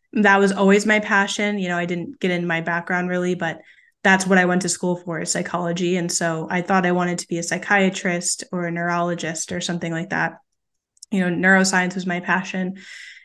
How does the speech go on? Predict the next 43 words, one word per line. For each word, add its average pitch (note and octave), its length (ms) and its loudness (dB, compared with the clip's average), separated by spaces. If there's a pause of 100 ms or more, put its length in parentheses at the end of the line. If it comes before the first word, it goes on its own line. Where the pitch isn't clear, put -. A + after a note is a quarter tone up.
(120)
And G#3 360 4
so F#3+ 680 2
I'm G3+ 260 4
really G3 260 8
passionate F#3 400 0
about F3 220 -4
kind F#3 160 -2
of F3 60 -4
bringing E3+ 240 -4
forth F3 220 -8
the F3 120 -4
idea E3+ 320 -4
that E3 280 -2
there's F3+ 380 -2
an F3 80 -2
alternative, E3+ 840 -4
you F#3+ 80 -2
know, E3+ 240 -2
that E3 300 -2 (200)
homeopathy F3 560 2
is E3+ 180 -4
so F3 240 -2
amazing E3+ 460 -4
for F#3+ 120 -6
mental F3+ 320 -4
health F3+ 260 -4
conditions. G3 720 -6 (300)
And F#3 460 2 (440)
one G#3 260 2
of G3 120 4
the F#3+ 60 0
most F3+ 300 0
touching, F#3 560 -2
you F3+ 100 -8
know, E3+ 360 -8
some - 180 -4
of G3 60 2
the G3 40 4
most F#3 220 4
touching F#3+ 300 -2
cases F#3 360 -2
I E3+ 80 0
have F3 480 -2